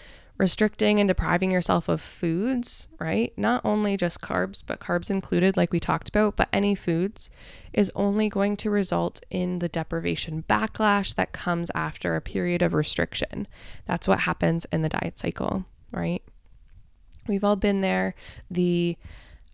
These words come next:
"I'll eat clean" or "follow my meal plan today," like, to a T,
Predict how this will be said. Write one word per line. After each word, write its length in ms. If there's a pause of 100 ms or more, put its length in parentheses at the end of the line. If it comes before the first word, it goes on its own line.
(260)
"I'll 220
eat 220
clean" 720
or 240
"follow 320
my 140
meal 180
plan 240
today," 400
like, 220
to 220
a 60
T, 720